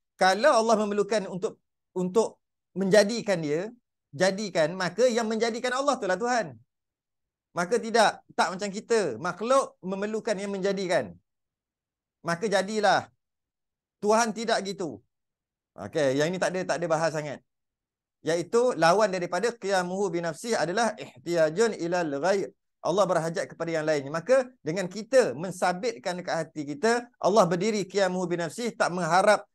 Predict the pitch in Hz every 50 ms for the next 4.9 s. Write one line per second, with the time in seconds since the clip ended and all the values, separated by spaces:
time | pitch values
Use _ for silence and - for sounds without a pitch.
0 | _ _ _ _ - 190 - - - - 180 - - _ 160 170 175 185 190 196
1 | 208 226 226 208 - 226 196 185 190 185 202 208 196 190 196 202 196 214 226 240
2 | 220 - - 233 233 233 226 202 - 208 196 190 185 196 202 208 196 202 190 180
3 | 185 240 262 285 285 285 _ _ _ _ _ _ _ _ _ _ - 247 262 254
4 | 233 214 208 220 180 214 202 202 202 202 196 170 180 160 - - -